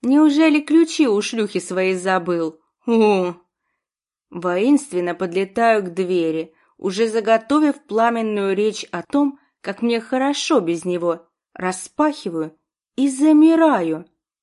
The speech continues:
Хлопаю ресницами. На пороге стоят Стас и Матвей. Держат в руках пустую солонку.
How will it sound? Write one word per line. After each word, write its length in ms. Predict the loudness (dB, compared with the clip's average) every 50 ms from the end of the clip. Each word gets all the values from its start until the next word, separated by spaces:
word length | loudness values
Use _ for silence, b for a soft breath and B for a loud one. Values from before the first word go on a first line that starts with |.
| _ _ _ _ _
Хлопаю 640 | _ -8 -2 -2 -2 -2 -2 -2 -2 -2 -2 -2
ресницами. 880 | -2 -4 -8 -8 -6 -6 -6 -6 -8 -10 -12 -10 -10 -10 -12 -14 -18 _ _ _ _ _ _ _ _ _ _ _ _ _
На 200 | -10 -8 -8 -6
пороге 480 | -2 -2 0 0 0 0 -2 -2 -4 -6
стоят 420 | -8 -8 -6 -6 -4 -4 -6 -6
Стас 380 | -10 -8 -6 -4 -4 -4 -2 -2
и 40 | -2
Матвей. 600 | 0 -2 -2 -6 -8 -8 -6 -6 -8 -10 -14 _ _ _ _ _ _ _ _ -8
Держат 500 | -6 -2 0 0 0 0 -2 -6 -4 -4
в 40 | -4
руках 360 | -4 -4 -4 -4 -4 -4 _
пустую 460 | -12 -12 -12 -8 -4 -2 0 0 -2
солонку. 840 | -4 -6 -10 -8 -6 -6 -4 -4 -6 -6 -10 -12 -14 -14 -14 -16